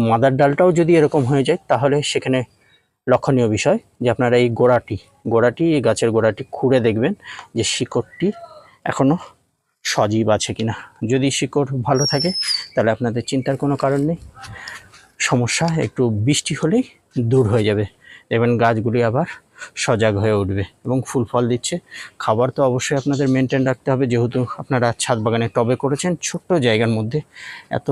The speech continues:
ফুল ফল দেওয়ার পরে সে গাছের অবস্থা কেমন হতে পারে, এটা আপনারা খুব ভালো জানেন বন্ধুরা। যেহেতু পুরো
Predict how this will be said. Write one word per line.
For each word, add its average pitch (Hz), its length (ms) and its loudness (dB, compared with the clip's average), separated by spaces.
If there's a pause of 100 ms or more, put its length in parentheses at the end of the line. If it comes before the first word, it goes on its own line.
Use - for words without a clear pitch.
(120)
ফুল 123 240 0
ফল 127 140 2 (120)
দেওয়ার 113 240 2 (100)
পরে 123 220 0 (800)
সে - 200 -2
গাছের 120 300 2
অবস্থা 117 300 -2
কেমন 123 240 0
হতে 117 180 -2
পারে, 110 140 -2 (360)
এটা 120 220 -2
আপনারা 113 300 0 (540)
খুব 170 120 -2 (600)
ভালো 123 180 4 (100)
জানেন 107 320 2
বন্ধুরা। 107 280 0 (680)
যেহেতু 117 260 0 (220)
পুরো 123 180 2